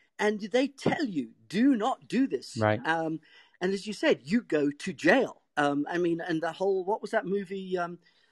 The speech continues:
Speaker 1: uh, oh, God, twenty years ago about that, um, with, um, I can't remember his name now, but it was all about the same, same kind of thing. The guy who was trading off his, um, uh, you know,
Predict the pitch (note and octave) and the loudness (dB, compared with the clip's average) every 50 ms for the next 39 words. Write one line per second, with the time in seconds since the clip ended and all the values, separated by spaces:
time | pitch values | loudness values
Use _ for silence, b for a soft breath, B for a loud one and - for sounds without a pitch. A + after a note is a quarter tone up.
0 | _ _ _ - - D#3 D#3 D#3 D#3 D#3 D#3 - F#3 E3 C#3 - - - D#3 C#3 | _ _ _ -4 -2 0 2 2 2 2 2 2 2 0 0 -2 0 2 2 2
1 | B2+ - _ - - F#3 E3+ F3 E3+ E3 E3 - E3 D3+ E3 D#3+ D#3+ D3 D#3 D#3+ | 0 -2 _ -6 -4 -4 -2 -2 -2 -2 -2 -4 -6 -4 -4 -2 -2 -2 -2 -2
2 | D#3 C#3 - - D#3 D#3 - - - - - - - D3+ C#3+ C#3+ C#3 C#3+ C#3+ C#3+ | -4 -4 -4 -4 -4 -4 -4 -6 -12 -20 -18 -12 -6 -4 -2 0 0 0 0 0
3 | C#3 C3+ C#3+ C#3+ C#3 C3+ C3 C#3+ C#3+ C#3+ C#3 C#3 C3+ C3 _ _ - C3+ C3+ B2+ | 0 -2 -4 -4 -6 -4 -2 0 2 2 2 0 -4 -8 _ _ -6 -6 -6 -6
4 | C3 - C3+ - - D3+ C#3+ D3 C#3 C#3 C#3 C3 - D#3+ E3+ E3 D3+ C3+ B2 A#2 | -8 -10 -12 -12 -10 -8 -6 -4 -4 -4 -4 -4 -4 -2 0 2 2 2 0 0
5 | B2 B2+ C3+ B2+ - C3+ D#3 D#3+ D#3+ D3+ D3 C#3+ C3+ A#2+ - - - - D3 C#3 | 2 4 4 4 6 6 4 6 6 6 4 2 0 -2 -2 -4 0 2 2 4
6 | C3+ C3 - - - - - D3 C#3 C3+ - C#3 C3 B2+ - - D#3+ C#3 A2+ A#2 | 2 0 -4 -8 -6 -2 0 0 0 0 -2 -4 -6 -4 -2 -2 -2 -2 -2 -4
7 | A2 C3 B2 B2+ C3 C3+ C3+ B2+ A#2+ B2 A#2+ A#2+ - b b b b b b b | -4 -4 -4 -4 -2 -2 -2 -2 0 0 -2 -2 -6 b b b b b b b
8 | b b _ _ - - D#3 C#3 C3+ C3+ C3 B2+ C3 B2 - - C3 B2 A2 - | b b _ _ 2 6 6 6 6 6 2 -6 -6 -4 0 2 2 2 0 -2
9 | - B2+ C3 B2+ B2 A#2+ A#2 A#2 A2+ A2+ _ _ - - A#2+ A#2+ A#2+ A#2 A#2 A#2 | -6 -6 -4 -4 -4 -4 -4 -4 -6 -6 _ _ -10 -8 -6 -4 -4 -4 -4 -4
10 | A#2 A#2 A2+ - - C#3 B2 B2 A#2+ | -6 -6 -6 -2 0 2 2 2 0